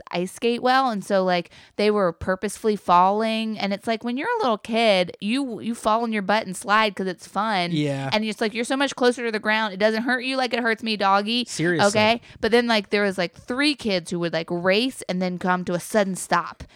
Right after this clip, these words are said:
Speaker 1: You know, like, they would turn on an angle. And I was just like, "W-, where are their parents?"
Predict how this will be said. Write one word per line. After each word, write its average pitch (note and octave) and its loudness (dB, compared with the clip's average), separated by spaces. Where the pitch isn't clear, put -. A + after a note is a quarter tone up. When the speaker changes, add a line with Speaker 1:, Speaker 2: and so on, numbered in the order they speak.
Speaker 1:
You F#3+ -2
know, F#3 2
like, F3+ 0
they E3+ 0
would E3+ -4
turn G3 -2
on F3+ 0
an F3 -2
angle. F#3 -4
And A3+ 0
I C4 2
was C4+ -2
just D#4+ -6
like, B3+ -2
"W-, - -14
where D#4 0
are E4 -2
their C#4 4
parents?" B3+ -2